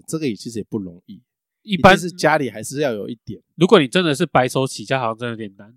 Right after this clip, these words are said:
Speaker 1: 对，时间要拉更长啊。
Speaker 2: 对，对，对。当然也是有那个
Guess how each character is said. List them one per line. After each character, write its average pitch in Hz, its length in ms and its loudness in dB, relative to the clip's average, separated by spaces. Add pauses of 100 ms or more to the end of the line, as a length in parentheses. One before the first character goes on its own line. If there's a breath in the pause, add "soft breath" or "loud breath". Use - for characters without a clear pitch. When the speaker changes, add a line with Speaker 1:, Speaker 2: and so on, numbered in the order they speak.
(140)
Speaker 1:
对， 127 300 8
时 147 220 -10
间 185 160 -2
要 180 160 2
拉 165 140 6
更 143 220 0
长 101 340 -12
啊。 90 140 -20
Speaker 2:
对， 147 160 6
对， 131 200 2
对。 120 340 0 (380)
当 190 160 8
然 180 120 4
也 127 100 2
是 165 200 -2
有 120 200 0
那 131 180 -4
个 113 320 -2